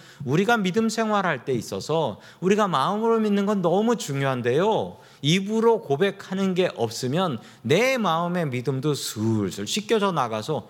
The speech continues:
"내가 이 교회를 다니는 사람인가? 내가 예수를 믿는 사람인가?" 헷갈려지기 시작합니다. 삼십팔 년이 짧은 시간은 아닙니다. 왜 짧은 시간이 아니냐면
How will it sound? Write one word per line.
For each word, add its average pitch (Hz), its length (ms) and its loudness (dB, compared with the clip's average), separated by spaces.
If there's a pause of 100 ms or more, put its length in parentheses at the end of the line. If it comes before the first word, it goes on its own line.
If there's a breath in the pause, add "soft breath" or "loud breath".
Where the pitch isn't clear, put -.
(260 loud breath)
"내가 120 300 0
이 107 160 -4 (280 loud breath)
교회를 151 300 2
다니는 147 400 -2
사람인가? 147 880 -2 (240 loud breath)
내가 165 300 2
예수를 190 380 2
믿는 190 280 2
사람인가?" 196 800 -2 (460)
헷갈려지기 233 640 0
시작합니다. - 840 -6 (1300 loud breath)
삼십팔 240 600 -2
년이 208 240 -2
짧은 208 360 -4
시간은 160 420 -4
아닙니다. 98 600 -6 (420)
왜 135 140 0
짧은 208 380 -2
시간이 175 420 -2
아니냐면 117 720 -4